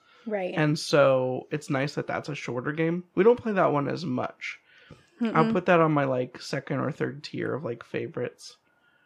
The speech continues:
Speaker 2: Um,
Speaker 1: It does get monotonous when you,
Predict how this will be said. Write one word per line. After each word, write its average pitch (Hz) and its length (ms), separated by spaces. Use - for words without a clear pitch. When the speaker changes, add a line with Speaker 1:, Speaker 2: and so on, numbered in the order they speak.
Speaker 2:
Um, - 480
Speaker 1:
It 247 160
does 226 260
get 196 400
monotonous 202 720
when 202 120
you, 190 300